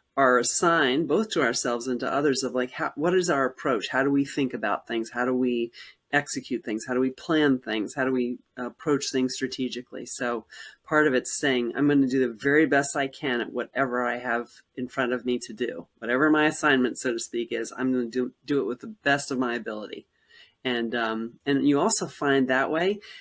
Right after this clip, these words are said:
you tend to find you learn a lot that way, you learn a lot about yourself, but you also end up in a place where you have more opportunities to do different things 'cause people see you as, like, "Boy, she could figure that out," or,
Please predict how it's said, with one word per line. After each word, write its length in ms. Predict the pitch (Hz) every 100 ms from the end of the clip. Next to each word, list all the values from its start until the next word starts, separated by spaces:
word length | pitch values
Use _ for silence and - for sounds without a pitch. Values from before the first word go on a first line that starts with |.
| _
you 100 | 135 131
tend 360 | - 185 202
to 80 | 185
find 600 | 175 143 131 127 127 127 - _ _
you 180 | 131 123
learn 260 | 139 160
a 60 | 160
lot 400 | 135 117 117 - -
that 220 | 123 -
way, 420 | 120 110 113 139 - _
you 80 | 131
learn 140 | 156
a 40 | 156
lot 180 | 151 147
about 220 | 147 -
yourself, 600 | 143 - 123 107 123 - _ _
but 180 | 135 -
you 80 | -
also 480 | 135 165 165 151 135
end 300 | - 139 131
up 280 | 127 123 - _ _ _ _ _
in 100 | 151
a 60 | 147
place 460 | - 139 139 -
where 120 | 135
you 140 | 131 123
have 300 | - 151 131
more 220 | 131 120
opportunities 500 | 120 131 127 147 139
to 100 | 135
do 160 | 127 139
different 320 | 135 143 131
things 300 | 139 151 247
'cause 220 | - 165
people 300 | - 202 165
see 260 | 165 - 190
you 220 | 180 151
as, 160 | 135 143
like, 200 | 135 131
"Boy, 120 | 175
she 240 | 202 - 175
could 200 | 170 143
figure 260 | - 151
that 240 | 139 147 151
out," 220 | 131 110
or, 180 | 117